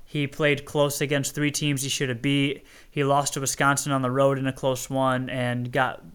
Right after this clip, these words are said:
dismantled by Ohio State." I think if that's the case, then you'll definitely have fans that are in the same position as they are now. But put Brandon Peters in a couple of times,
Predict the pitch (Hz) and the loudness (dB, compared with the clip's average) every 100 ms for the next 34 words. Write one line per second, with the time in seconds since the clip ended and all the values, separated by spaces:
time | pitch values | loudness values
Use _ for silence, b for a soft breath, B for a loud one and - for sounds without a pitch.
0 | - 143 139 - 139 135 135 135 127 123 | -14 -4 -2 0 0 0 0 -4 0 0
1 | 117 131 123 117 - 139 127 - B B | 2 0 0 -4 -2 -2 -2 -6 B B
2 | 160 175 147 156 151 - 143 147 139 - | -2 0 -2 -2 -4 -4 -6 -2 -4 -4
3 | 151 156 156 147 143 135 127 127 127 135 | -4 -2 -2 -2 -2 -4 -2 -2 -4 -4
4 | 127 127 123 120 120 117 - 120 117 117 | -4 -4 -4 -4 -4 -6 -6 -6 -8 -8
5 | 120 127 120 113 120 113 113 117 113 113 | -6 -6 -6 -10 -8 -8 -8 -6 -8 -2
6 | 160 147 - B B B - 196 175 180 | 2 4 2 B B B -4 -2 0 0
7 | 175 180 165 160 160 160 165 156 156 147 | 0 0 0 0 -2 -4 0 -2 -2 -6
8 | 156 143 143 139 139 - | 0 0 2 -2 -4 -8